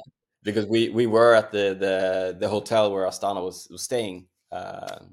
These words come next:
Speaker 2: by, by chance, basically. And we saw him, like, walk onto the bus.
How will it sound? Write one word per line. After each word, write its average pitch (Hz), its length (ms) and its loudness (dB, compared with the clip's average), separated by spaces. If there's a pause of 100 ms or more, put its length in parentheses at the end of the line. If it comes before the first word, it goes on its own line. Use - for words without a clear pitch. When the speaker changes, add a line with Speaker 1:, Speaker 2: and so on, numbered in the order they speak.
(1800)
Speaker 2:
by, 92 220 -2
by 92 180 -2
chance, 101 460 -4
basically. 90 480 -10
And 92 100 -6
we 98 80 -4
saw 101 280 0
him, 87 480 -10
like, 85 240 -10
walk 95 340 -6
onto 87 380 -10
the 85 80 -10
bus. 90 500 -4